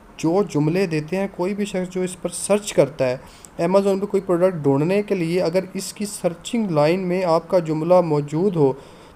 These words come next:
तो फिर आपका इश्तिहार जाहिर होगा, मगर जुमले की तरतीब एक जैसी होना लाजिम है। अगर आप इंतखाब करते हैं, अच्छा,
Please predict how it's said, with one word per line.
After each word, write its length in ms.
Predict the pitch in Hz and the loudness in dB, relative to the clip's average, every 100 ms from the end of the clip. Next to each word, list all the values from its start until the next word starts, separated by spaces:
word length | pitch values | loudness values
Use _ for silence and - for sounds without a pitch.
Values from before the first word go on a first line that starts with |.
| - | -4
तो 60 | |
फिर 140 | 180 185 | 2 4
आपका 260 | 180 185 | 4 2
इश्तिहार 360 | 180 175 151 165 | -2 2 2 4
जाहिर 300 | 156 160 180 | 4 4 4
होगा, 180 | 156 180 | 4 4
मगर 180 | 175 | 2
जुमले 340 | 175 160 170 196 | 2 0 0 0
की 100 | 196 | -2
तरतीब 420 | 185 175 180 185 | -4 -6 -6 -4
एक 240 | 175 185 165 | 0 0 0
जैसी 360 | 160 160 - | 0 -2 -4
होना 280 | 175 139 160 | -4 0 0
लाजिम 540 | 165 143 139 143 160 151 | 2 4 2 2 0 0
है। 360 | 147 151 139 - - - - - - - | 2 4 4 0 -20 -20 -20 -20 -20 -6
अगर 200 | 165 180 196 | 2 6 6
आप 220 | 190 185 | 6 2
इंतखाब 460 | 175 175 165 160 180 | -4 -2 2 4 4
करते 240 | 180 175 | 2 2
हैं, 140 | 185 175 - | 0 -2 -8
अच्छा, 240 | 165 160 | -6 -4